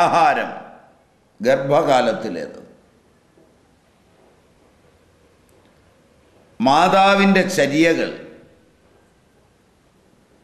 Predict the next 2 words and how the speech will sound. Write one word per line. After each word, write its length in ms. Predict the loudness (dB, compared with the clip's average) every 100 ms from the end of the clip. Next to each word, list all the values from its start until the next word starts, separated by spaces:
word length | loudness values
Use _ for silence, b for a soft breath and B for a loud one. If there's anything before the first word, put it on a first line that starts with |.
| _ _ _ _ _ -14 -2
ശബ്ദസ്പർശ 920 | 0 0 0 2 2 0 0 -2 0 0 2
രൂപരസഗന്ധാദികളായി 1800 | 2 2 2 0 -2 -2 -2 -2 -2 0 2 2 0 2 2 2 2